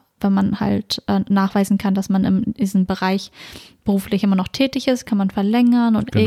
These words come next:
Speaker 1: irgendwann später nach Jahren
Speaker 2: Mhm.
Speaker 1: kann man auch, äh, die deutsche Staatsbürgerschaft beantragen.
Speaker 2: Ja, auf jeden Fall. Also das ist auf jeden Fall das Ziel vieler Leute dann, dass sie das dann erreichen wollen. Und, ähm, ich merke auch generell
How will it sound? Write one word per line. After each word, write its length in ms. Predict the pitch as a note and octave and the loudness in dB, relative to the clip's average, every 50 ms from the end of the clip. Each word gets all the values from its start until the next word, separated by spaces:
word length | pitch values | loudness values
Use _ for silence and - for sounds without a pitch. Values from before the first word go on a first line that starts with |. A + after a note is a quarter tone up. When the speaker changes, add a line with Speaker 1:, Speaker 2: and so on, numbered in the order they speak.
| G3+ | 2
Speaker 1:
irgendwann 520 | F#3+ A3+ G#3+ G#3 G#3+ G#3 G#3 G#3 G3+ G3 G3+ | 2 2 2 2 0 0 0 0 -2 -4 -4
später 640 | - - - - G3+ G3 G3 - G#3 G3 G3 F#3+ | -8 -8 -6 -6 -6 -6 -6 -6 -6 -6 -6 -6
nach 280 | G3 G3 F#3+ F#3+ - - | -6 -8 -8 -10 -10 -6
Jahren 460 | G#3 F#3+ F3+ F#3 F#3 F#3 F#3 F#3 F#3 - - - - - - | -6 -4 -4 -4 -4 -2 -2 -2 -4 -4 -8 -16 -16 -6 -2
Speaker 2:
Mhm. 300 | G#2 G#2 G2+ G2 G2+ G#2 | 0 2 2 2 2 0
Speaker 1:
kann 140 | A#2+ G3 F#3+ | 0 2 2
man 200 | F#3 F#3 F#3 F#3 | 2 2 0 0
auch, 320 | - - F#3 F#3 - - | 0 0 0 -2 -2 -4
äh, 260 | - - F#3+ F3+ F3+ - | -2 0 0 0 0 0
die 140 | F#3 F#3+ F3+ | 0 0 0
deutsche 300 | - F#3 F#3 - - F#3+ | 2 2 0 0 0 -2
Staatsbürgerschaft 960 | - - A3 A3+ B3 - - G3 F#3 F#3 F#3 - - G3 F#3 - - - - - - - _ | -2 0 0 -2 -2 -2 -4 -2 0 0 0 -2 -2 -4 -6 -6 -8 -12 -14 -16 -18 -12 _
beantragen. 680 | - - - F#3+ - - - - - - - F#3+ - | -4 -2 -2 -2 -2 -4 -4 -4 -4 -2 -2 0 2
Speaker 2:
Ja, 180 | - F#2+ F#2+ A2 - _ _ _ _ _ _ _ | 2 2 0 -2 -8 _ _ _ _ _ _ _
auf 200 | - G2+ F#2 - | -6 -6 -2 0
jeden 160 | G2 G2 G2 | 0 0 0
Fall. 280 | - - G#2+ G2+ G2 G2 | -2 -2 0 0 0 0
Also 180 | G2 F#2 G2 | 0 -2 -2
das 200 | F#2 G2 G2+ - | -2 -2 -4 -4
ist 120 | G#2+ G#2 - | -6 -6 -6
auf 140 | G2 G2 - | -6 -4 -2
jeden 140 | G#2+ G#2 | -4 -2
Fall 160 | - A2+ G#2 G2 | -2 -2 -2 -2
das 180 | F#2+ - - - | -2 -4 -6 -6
Ziel 260 | - - A2+ A2 G#2+ | -2 0 2 2 2
vieler 240 | - - A2 A2 A2 | 2 2 2 2 4
Leute 280 | A2+ A2 A2+ - - A2+ | 2 2 0 0 -2 0
dann, 260 | A2+ A2 A2+ A#2+ - - - - _ - _ - _ | 0 0 0 -2 -4 -10 -18 -20 _ -20 _ -20 _
dass 140 | - - - | -18 -8 -4
sie 80 | - G#2 | -2 -2
das 140 | G#2+ G#2+ | -2 0
dann 160 | - G#2+ G2 F#2+ | 0 0 0 2
erreichen 560 | F#2 F#2 F#2+ G#2 A#2 A#2+ - B2 A2 G2+ F2+ | 2 2 2 2 2 2 2 0 0 0 0
wollen. 360 | F#2 F#2+ G2 G#2 G#2+ G#2+ G#2+ | 0 0 2 2 2 0 0
Und, 400 | - G2+ G2 G2 G2 G2 G2+ - | -2 -2 0 0 0 -2 -2 -4
ähm, 380 | - G2+ F#2+ F#2+ F#2 F#2+ F#2+ G2 - - - - - - _ _ _ _ | -4 -4 -2 -2 -2 -2 -4 -6 -8 -14 -20 -20 -20 -20 _ _ _ _
ich 140 | - G#2 - | -6 -2 0
merke 160 | A2+ C#3+ C#3 | 0 0 0
auch 60 | C3 - | 0 2
generell 460 | C3 A#2+ A2+ G#2+ A2+ A#2 A#2+ A#2+ | 2 2 2 4 2 2 2 0